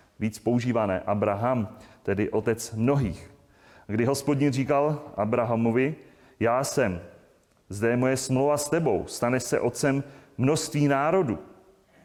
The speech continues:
Ustanovím svou smlouvu mezi sebou a tebou a tvým potomstvem po tobě z generace na generaci za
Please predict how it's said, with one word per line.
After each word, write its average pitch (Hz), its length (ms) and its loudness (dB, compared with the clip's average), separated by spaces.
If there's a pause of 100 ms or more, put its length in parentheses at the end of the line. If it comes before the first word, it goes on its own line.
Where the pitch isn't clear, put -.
(220)
Ustanovím 127 580 0
svou 131 240 0
smlouvu 143 520 2
mezi 123 540 2 (260)
sebou 135 580 2
a 104 80 2
tebou 110 540 2 (200)
a 98 60 -4
tvým 156 380 0
potomstvem 143 640 0
po 117 120 0
tobě 135 340 2
z 120 100 -2
generace 151 540 2
na 127 120 2
generaci 147 560 2
za 113 280 0